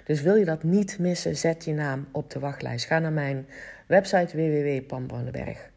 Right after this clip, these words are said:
punt com. Eh, daar kan je je naam op de wachtlijst zetten of natuurlijk via mijn Instagram-account. Ehm, want dat. En in deze, deze podcast wil ik in ieder geval al deze zen-boodschap, maar ook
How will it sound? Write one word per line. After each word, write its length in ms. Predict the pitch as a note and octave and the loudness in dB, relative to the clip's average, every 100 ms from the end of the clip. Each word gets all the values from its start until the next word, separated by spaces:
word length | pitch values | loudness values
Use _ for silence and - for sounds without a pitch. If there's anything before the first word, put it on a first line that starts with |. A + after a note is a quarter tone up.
| - | -6
punt 180 | B2+ A#2+ | -4 2
com. 320 | F3+ A#3+ E4 - - - - - - - | 4 4 2 -4 -20 -20 -20 -20 -20 -12
Eh, 140 | C#3 C3+ C3 | -8 -8 -8
daar 120 | B2+ | -8
kan 160 | C3+ | -8
je 120 | C3 C3 | -6 -6
je 60 | |
naam 140 | B2+ B2 | -6 -8
op 80 | |
de 60 | A#2+ | -2
wachtlijst 340 | E3 F3+ D#3+ | -2 -2 -4
zetten 240 | - D3 - | -4 -6 -6
of 200 | D#3 - | -6 -6
natuurlijk 400 | C#3+ - C#3 B2+ | -10 -8 -10 -10
via 260 | - C3+ B2+ | -10 -8 -8
mijn 160 | B2+ | -10
Instagram-account. 920 | B2+ - C3+ B2+ C3 B2 C#3+ F#3 A3 - - - - - - | -10 -12 -10 -10 -10 -6 -2 -2 -2 -8 -20 -18 -18 -18 -18
Ehm, 600 | - D3 D3 D3 D3 D3 D3+ - _ - - - | -8 -4 -2 -2 -2 -2 -4 -12 _ -18 -18 -8
want 160 | D3 | -4
dat. 380 | C#3+ C3+ - - _ _ _ - | -2 -2 -6 -16 _ _ _ -6
En 160 | D3+ | 0
in 100 | D#3 | 0
deze, 380 | D#3 F3 G3 F3+ E3 - | 2 2 2 0 -6 -6
deze 320 | - F#3+ F#3 | 2 4 4
podcast 440 | E3+ E3+ E3+ D3 C#3+ | 0 -2 -2 -6 -2
wil 160 | D3+ | 0
ik 120 | D#3 C#3+ | 0 -2
in 100 | C#3+ | 0
ieder 200 | F3+ F#3+ | 0 0
geval 400 | E3 D3+ C#3+ - | -4 -6 -6 -8
al 320 | C#3 C#3+ - | -10 -12 -12
deze 600 | C#3+ D#3+ F3+ F3+ D#3+ D3+ - - - _ | -2 2 4 2 0 0 -6 -18 -20 _
zen-boodschap, 1300 | C3 C3+ - D#3+ A#3+ C#4 E3 G#3+ C4+ - G#3+ C#4 - - - - | -4 0 6 8 8 6 8 8 6 4 4 4 0 -14 -18 -4
maar 180 | E3 E3 | 2 6
ook 220 | G3 F#3+ | 6 4